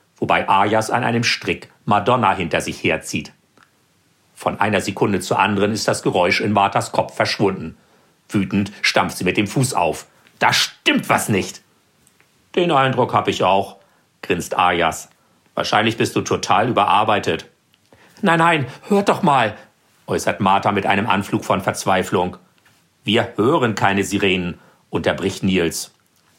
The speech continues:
„Die Nähe zu Tieren beruhigt und macht glücklich“, sagt Ayas leise zu Maslum mit Blick auf die Ziege. „Verdammt, könnt ihr Männer die Klappe halten und mich zu Wort kommen lassen?“, trompetet Martha. Die drei Männer stehen stumm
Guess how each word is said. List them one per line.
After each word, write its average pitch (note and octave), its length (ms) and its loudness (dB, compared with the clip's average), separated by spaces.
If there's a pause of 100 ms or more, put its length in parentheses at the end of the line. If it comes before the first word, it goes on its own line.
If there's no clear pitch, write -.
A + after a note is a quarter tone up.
(480)
„Die - 80 0
Nähe G3+ 240 4
zu - 160 -4
Tieren D#3 480 2
beruhigt B2+ 420 2
und A#2 140 0
macht G#2+ 260 0
glücklich“, G2 540 -2 (460)
sagt - 300 -4
Ayas G#2 440 2
leise G2 320 2
zu - 120 -8
Maslum G2 480 0
mit A2+ 220 -4
Blick - 240 -4
auf - 160 -2
die G2+ 160 -4
Ziege. E2 500 -4 (400)
„Verdammt, D3+ 500 2 (140)
könnt F#3+ 180 2
ihr A#3+ 120 2
Männer G#3 180 4
die F#3 140 0
Klappe - 320 2
halten G#3+ 220 2
und F#3+ 60 2
mich F#3+ 140 0
zu D3+ 140 0
Wort C#3 220 2
kommen G#3 200 2
lassen?“, G#3 380 0 (340)
trompetet A2+ 540 -4
Martha. C3 500 0 (1120)
Die F#2 120 -6
drei E2+ 180 0
Männer G2+ 300 2
stehen E2+ 340 -4
stumm G2+ 460 0